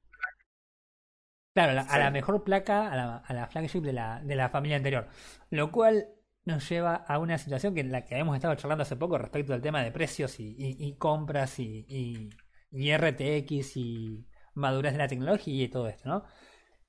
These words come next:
Speaker 1: Eh, porque el tema es que el precio es súper, súper accesible.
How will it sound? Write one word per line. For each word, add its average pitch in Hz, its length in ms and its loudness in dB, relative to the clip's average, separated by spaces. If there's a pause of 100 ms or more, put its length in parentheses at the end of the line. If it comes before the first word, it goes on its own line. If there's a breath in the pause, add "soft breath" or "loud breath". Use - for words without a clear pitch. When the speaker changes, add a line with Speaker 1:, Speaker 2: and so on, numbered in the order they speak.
Speaker 1:
Eh, 120 560 -4 (300)
porque 131 260 -2
el 131 80 -2
tema 165 220 0
es 156 60 -4
que 135 380 -4
el 131 300 -2 (140)
precio 180 680 -2
es 143 400 -6 (640)
súper, 180 880 -2
súper 160 440 -2
accesible. 180 600 0